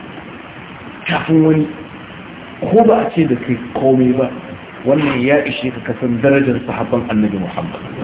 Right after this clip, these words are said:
Da darajarsu, da matsayinsu, da falalarsu, da ɗagawar matsayinsu. Wanda mun sha faɗa, jelar raƙumi ta yi nesa da ƙasa.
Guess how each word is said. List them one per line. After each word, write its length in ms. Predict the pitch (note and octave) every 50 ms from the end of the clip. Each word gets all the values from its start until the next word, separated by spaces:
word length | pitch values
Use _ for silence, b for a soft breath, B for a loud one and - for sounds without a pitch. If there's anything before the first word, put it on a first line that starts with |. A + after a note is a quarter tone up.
| G2+ F#2+ F#2 - - - - - - - - - - - - - - - - -
Da 60 | A#2 A2
darajarsu, 540 | B2 C3+ C3+ C#3 B2+ A2+ A2 A2 - - - - - - - - - - - - - - - F#2+
da 80 | G#2 A2
matsayinsu, 640 | A#2+ C3+ C#3 B2+ C#3 C#3+ C#3 C#3 C3+ - - - - - - - - - - - - - - - -
da 60 | A2 A2 -
falalarsu, 560 | - C#3+ C#3+ D3 D3 D3 D3+ D3 D3 - A#2 - - - - - - - - - - - - - -
da 80 | B2+
ɗagawar 640 | A#2 - F3+ F#3 E3+ F3+ E3 D3+ C#3+ C#3+ D3 D3 C#3+
matsayinsu. 560 | C#3+ C#3 C#3 - - C3+ B2 A2+ A2+ - - - - - - - - - - - -
Wanda 200 | - B2+ B2+ B2
mun 120 | A#2+ C3 C3+
sha 200 | - D#3 C#3+ C#3
faɗa, 340 | C3+ A#2+ A2 A#2 A2+ A2+ A2+ A2+ A2+ - - - - - - - - - - - F2+
jelar 340 | - A#2+ A#2+ A#2+ B2 C3+ C#3 C#3
raƙumi 480 | C3 A#2+ B2 B2 A#2+ A#2 A#2 A#2 A2+ A2+
ta 120 | - A#2+ A#2+
yi 100 | A#2 A#2
nesa 280 | A#2+ A#2+ A2+ - A2 F#2
da 100 | E2+ E2+
ƙasa. 320 | - - - - - F2+